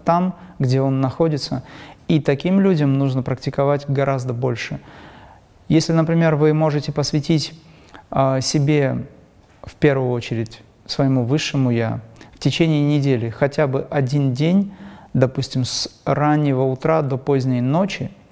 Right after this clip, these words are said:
вплоть до того, чтобы и ночью практиковать, то этот один день в неделю гораздо больше даст вам зарядки, зарядки ваших духовных структур, тела,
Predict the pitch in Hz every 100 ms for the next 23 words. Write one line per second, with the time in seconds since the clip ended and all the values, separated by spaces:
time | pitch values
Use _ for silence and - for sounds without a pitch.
0 | - - - - _ - - - 143 127
1 | 135 131 127 123 123 131 123 - 131 123
2 | 123 170 - 151 120 - 123 120 117 113
3 | - 139 - 165 151 143 147 143 151 143
4 | 170 208 208 - - - 135 151 139 135
5 | 117 113 120 - - 131 143 165 151 147
6 | 139 156 - 127 127 - - 143 139 -
7 | 135 127 131 156 190 - - - - -
8 | - - - 131 135 127 - 127 123 -
9 | 117 120 139 127 117 - 127 - 185 -
10 | - - - 143 151